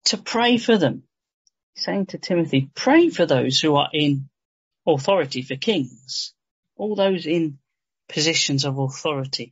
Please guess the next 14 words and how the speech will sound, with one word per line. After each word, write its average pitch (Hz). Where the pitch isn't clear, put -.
and 196
give 214
thanks 233
for 151
them." 120
Well, 190
thank 208
God 185
for -
our 165
rulers, 156
yes. -
And, 160
uh, 151